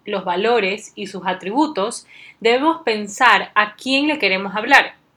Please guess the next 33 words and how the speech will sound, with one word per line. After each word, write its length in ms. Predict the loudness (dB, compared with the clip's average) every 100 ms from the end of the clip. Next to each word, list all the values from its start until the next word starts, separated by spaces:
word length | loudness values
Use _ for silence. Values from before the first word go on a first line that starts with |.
| _ -20 _
¿Quién 200 | 0 2
va 60 | 2
a 40 |
ser 180 | 4 2
esa 260 | 2 0 0
persona 640 | -4 -2 -2 0 -2 -4
que 140 | -2 2
va 80 |
a 60 | 2
hacer 280 | 0 -4 -4
clic 400 | 0 0 0 -10 -12
con 180 | -6
nuestra 300 | -6 -4 -2
marca 580 | 2 2 2 -2 -4 -4 _ _
y 80 | 0
le 180 | 2 4
va 140 | 4
a 240 | 4 0 -2
resonar 640 | -4 -8 -6 0 0 0
nuestro 340 | -4 -8 -8 -8
mensaje? 540 | -10 -10 -10 -10 -16 _
Si 180 | -14 -4
no 160 | 0 0
defines 480 | 0 2 2 2 0
a 140 | -4
tu 80 | -4
cliente 420 | -2 -2 -2 -2
ideal, 480 | 0 4 2 2 -8 -2
lo 160 | 0
que 80 | 4
va 80 | 4
a 80 | 4
pasar 480 | 2 6 6 4